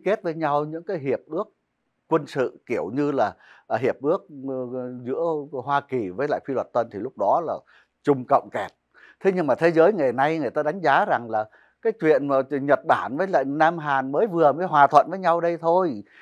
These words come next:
Sự tin tưởng chưa đủ sức để mà đưa ra những cái hiệp ước quân sự mà ghê gớm như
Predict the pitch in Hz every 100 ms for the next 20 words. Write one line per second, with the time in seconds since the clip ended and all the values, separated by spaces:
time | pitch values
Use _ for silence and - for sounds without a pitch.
0 | _ - 123 160 175 170 127 95 - 170
1 | 180 120 95 107 143 170 143 - 220 -
2 | 104 98 123 143 160 165 156 160 160 175
3 | 185 156 160 185 208 _ - _ 139 -
4 | 185 196 156 139 147 123 110 101 110 156
5 | 123 135 160 175